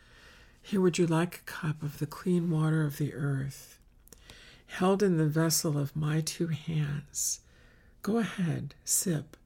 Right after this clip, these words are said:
You have my permission. All I want for you is that your ancestors be repatriated to heaven. All I want for you is that your thirst,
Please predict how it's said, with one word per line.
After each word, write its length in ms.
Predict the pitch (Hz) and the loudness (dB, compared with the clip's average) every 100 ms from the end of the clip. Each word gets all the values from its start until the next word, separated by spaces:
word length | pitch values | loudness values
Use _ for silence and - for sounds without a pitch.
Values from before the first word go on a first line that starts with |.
| - - - - - | -20 -20 -20 -14 -4
You 120 | 165 | -4
have 280 | - 185 202 | -2 -2 0
my 140 | 196 | -2
permission. 840 | 190 190 175 170 - 143 135 143 - _ - - - - | -2 -2 0 0 -2 -4 -4 -6 -12 _ -20 -20 -20 -4
All 320 | 180 185 196 | 2 4 4
I 140 | 190 180 | 4 4
want 440 | 156 156 151 135 | 4 4 2 0
for 220 | - - | -6 -2
you 520 | 147 147 135 131 151 139 _ - - - - - _ _ - - - - - _ | -2 0 -2 -2 -8 -12 _ -20 -20 -20 -20 -20 _ _ -20 -20 -20 -20 -20 _
is 200 | - 143 | 0 2
that 160 | - 120 | 2 2
your 180 | 151 147 | 2 2
ancestors 920 | 151 151 156 156 156 151 - 151 139 - | 2 2 2 2 0 -2 -2 -2 -4 -4
be 180 | 143 | -6
repatriated 1000 | 143 147 135 - 160 160 - 170 160 160 | -4 -4 -4 -4 -4 -4 -4 -4 -2 -4
to 180 | - 160 | -4 -8
heaven. 400 | 156 156 139 143 - - _ _ - - _ _ _ - - - - - - - | -6 -10 -10 -14 -16 -20 _ _ -20 -20 _ _ _ -20 -20 -20 -20 -20 -4 4
All 300 | 180 208 214 | 6 8 6
I 120 | 202 | 4
want 340 | 180 170 165 | 4 2 0
for 200 | - - | -4 -4
you 520 | 165 156 139 139 151 - _ - - - - - | 0 2 0 0 -6 -14 _ -20 -20 -20 -8 -2
is 160 | 151 | 2
that 160 | 170 - | 2 2
your 200 | 170 170 | 2 0
thirst, 760 | - - 156 131 - - - | -2 0 0 0 -4 -8 -10